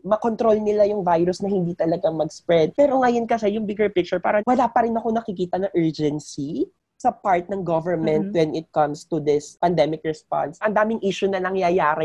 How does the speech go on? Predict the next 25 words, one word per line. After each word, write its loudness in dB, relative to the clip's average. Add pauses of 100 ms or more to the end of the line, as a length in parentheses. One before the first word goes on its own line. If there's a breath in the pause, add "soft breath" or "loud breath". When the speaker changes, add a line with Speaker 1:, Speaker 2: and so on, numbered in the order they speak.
Speaker 1:
ngayon 2
na 0
sa -10
halip 0
na -4
dapat 2
ituon 0
natin -2
yung -10
pansin 0
natin -2
sa 0
pandemic 0
response -2
natin -2
kasi -4
sobrang 0
hindi -2
effective -2
yung 0
ginawang 2
response -4
nila 0
the -2
past -6